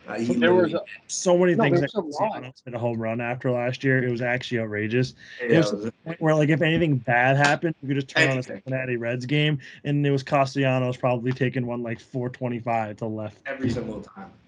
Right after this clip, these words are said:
Speaker 1: Every single time. Bad things need to happen in Philadelphia for him to succeed.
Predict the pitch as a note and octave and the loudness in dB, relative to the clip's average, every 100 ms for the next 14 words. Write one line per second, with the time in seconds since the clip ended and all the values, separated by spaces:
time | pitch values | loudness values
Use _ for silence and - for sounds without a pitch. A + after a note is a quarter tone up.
0 | _ _ _ C#3 C3+ B2+ A#2+ A2 G#2 G#2 | _ _ _ -4 -2 -4 -6 -10 -12 -14
1 | G2+ G2 _ _ - C#3+ D3 - C#3+ B2+ | -14 -16 _ _ 0 2 2 0 -6 -6
2 | C3 B2 A2 A2+ A2 A2 G2+ G2+ A2 G2+ | -6 -4 -4 -6 -6 -8 -8 -8 -8 -8
3 | G#2 G2+ G#2+ G2+ G#2 G2+ G2+ G2+ - G2+ | -12 -12 -12 -12 -10 -8 -8 -8 -10 -12
4 | - G#2 - | -14 -16 -18